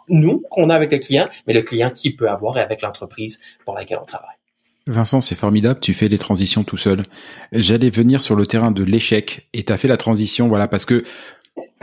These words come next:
Speaker 2: ne pas savoir répondre à une simple question du, du, du, d'un, d'un, d'un client, très souvent, c'est perçu comme un échec. «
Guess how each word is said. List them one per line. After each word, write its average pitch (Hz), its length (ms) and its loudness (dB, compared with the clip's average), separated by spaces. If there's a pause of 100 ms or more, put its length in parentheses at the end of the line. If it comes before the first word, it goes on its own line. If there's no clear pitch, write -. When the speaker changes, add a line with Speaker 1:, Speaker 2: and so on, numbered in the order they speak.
(160)
Speaker 2:
ne 151 240 6
pas 185 240 0
savoir 143 840 0 (140)
répondre 131 540 0
à 101 60 2
une 98 80 4
simple 120 320 2
question 107 400 2
du, 90 260 2
du, 87 220 -4
du, 82 580 -10
d'un, 80 180 -10
d'un, 82 200 -12
d'un 87 160 -2
client, 147 480 0 (1300)
très 202 220 0
souvent, 160 300 2
c'est - 160 -2
perçu 131 280 -2
comme 147 160 0
un 131 80 2
échec. « 113 340 0